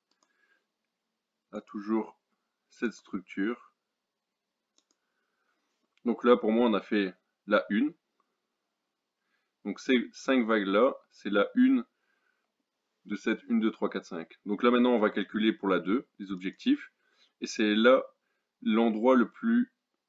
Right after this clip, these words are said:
intéressant pour rentrer dans un marché. Donc, en tant qu'investisseur, le meilleur endroit pour rentrer dans un marché, et que ce soit celui de l'or, euh, de l'argent,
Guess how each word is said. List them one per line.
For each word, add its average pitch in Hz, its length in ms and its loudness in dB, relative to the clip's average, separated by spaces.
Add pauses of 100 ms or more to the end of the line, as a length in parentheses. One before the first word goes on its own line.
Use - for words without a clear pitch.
(220)
intéressant 127 680 0
pour 104 200 -6
rentrer 110 440 -4 (380)
dans 110 180 0
un 110 80 0
marché. 95 400 -6 (240)
Donc, 156 320 -4 (160)
en 120 100 -2
tant 143 140 0
qu'investisseur, 123 880 0
le 110 160 2
meilleur 147 380 4
endroit 131 420 2
pour - 100 -20
rentrer 113 260 0
dans 110 140 -2
un 107 60 0
marché, 110 500 -4
et - 60 -8
que - 60 -16
ce 101 100 -8
soit 98 460 -2
celui 101 260 -2
de 98 80 -8
l'or, 98 480 0
euh, 85 220 -8
de 95 100 -4
l'argent, 95 640 -2